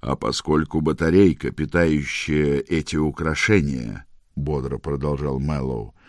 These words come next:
действует не более шести месяцев, ее придется довольно часто менять. Скажем так, сегодня мы в состоянии поставить столько украшений, сколько вы в состоянии приобрести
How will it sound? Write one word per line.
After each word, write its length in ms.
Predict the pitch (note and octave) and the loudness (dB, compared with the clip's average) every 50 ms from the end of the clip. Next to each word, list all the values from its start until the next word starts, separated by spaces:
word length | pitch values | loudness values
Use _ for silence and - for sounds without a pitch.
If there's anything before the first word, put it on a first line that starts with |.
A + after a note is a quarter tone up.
| - - - _ | -20 -20 -18 _
действует 920 | - C2+ B1+ C#2+ F2+ F2+ E2 C#2+ - - - - E2 D#2+ D2+ D2 D2 C#2+ - | -10 -10 0 4 4 6 6 4 0 -4 -4 -2 0 2 2 2 0 0 -2
не 200 | D#2 E2 E2 D#2+ | 0 0 2 2
более 420 | D#2 D#2+ F2+ F2 D#2+ D2 D2 C#2+ C2+ | 2 4 4 4 4 4 2 0 -2
шести 480 | - - - D#2 D2 - - - C#2 | -4 -4 -4 -4 -4 -4 -6 -6 -4
месяцев, 840 | C2 C#2 G2+ C3 B2 - G#2 D#2+ - - - - - - - - _ _ _ _ _ _ _ - | -2 0 0 0 0 0 -4 -4 -6 -8 -12 -12 -14 -18 -20 -20 _ _ _ _ _ _ _ 0
ее 380 | G#2 A2 B2 A#2+ A2 A2+ A#2+ | 2 4 4 6 6 4 4
придется 600 | A#2+ C#3+ D3 D3 C3+ A#2+ A#2 A2+ G#2 - - C3+ | 4 2 0 2 4 4 2 2 2 0 0 0
довольно 560 | B2+ B2 C3 B2+ A2+ G2 F2+ F2 E2+ F#2+ G#2+ G#2 | 2 2 2 2 4 2 2 2 2 0 0 -2
часто 460 | - - D2 A#1+ - - - - D2 | -4 -6 -8 -8 -10 -12 -10 -8 -6
менять. 600 | D#2 E2+ F#2+ A2 B2 B2+ F2+ - - - - - _ _ _ _ _ _ _ _ _ _ _ _ _ _ _ _ _ | -4 -2 -2 -2 -2 -2 -4 -4 -8 -14 -18 -18 _ _ _ _ _ _ _ _ _ _ _ _ _ _ _ _ _
Скажем 380 | - - - C#2 C2 C#2+ D2 | -8 -6 -4 -4 -4 -4 -6
так, 380 | - - F#2+ E2 C#2+ - - _ _ _ _ _ _ _ _ _ _ _ _ | 0 2 2 2 0 -2 -12 _ _ _ _ _ _ _ _ _ _ _ _
сегодня 560 | - - - - G#2 G#2 G#2 G2 D#2 C2 D#2+ D#2+ | -10 -6 0 2 4 6 6 6 6 4 0 0
мы 120 | E2+ E2+ | 0 0
в 80 | D#2 - | -2 -2
состоянии 800 | - - E2+ - - - D#2+ F2 F2 E2+ D#2+ D2+ C#2+ C#2 C2+ C2+ | -4 -4 -4 -4 -4 -2 -2 0 2 2 2 0 0 -2 -2 -4
поставить 640 | - - D#2 D2 - - - E2+ D#2 D2 C#2+ C#2 - | -4 -4 -6 -6 -4 -4 -2 -2 0 0 -2 -4 -6
столько 460 | - - - - F2 D#2+ C#2 - - | -8 -6 -2 0 0 0 0 -4 -6
украшений, 840 | D2 C#2+ C2+ - E2 D#2+ D2+ - - B2 A#2+ G#2 D#2+ C#2 A1+ G#1+ - _ _ _ _ _ _ | -6 -6 -4 -4 -4 -4 -4 -2 -2 0 2 2 2 0 -2 -6 -12 _ _ _ _ _ _
сколько 480 | - - - - F#2+ E2+ D#2 - - E2 | -16 -12 0 2 2 2 2 0 -2 2
вы 120 | E2+ F#2+ | 2 2
в 80 | F2+ - | 2 0
состоянии 760 | - A2 G2+ - - - F2 D#2 C#2+ C#2 D2+ D#2 D#2+ E2 D#2 | -2 -2 -2 -2 0 0 0 0 0 0 0 0 2 0 0
приобрести 1000 | C#2+ - F#2 F2 E2+ E2 D#2+ D#2 E2+ F2+ E2+ - - - - C#3+ A#2+ - - | 0 2 2 4 4 4 2 2 0 0 0 -2 -6 -2 0 0 0 0 -2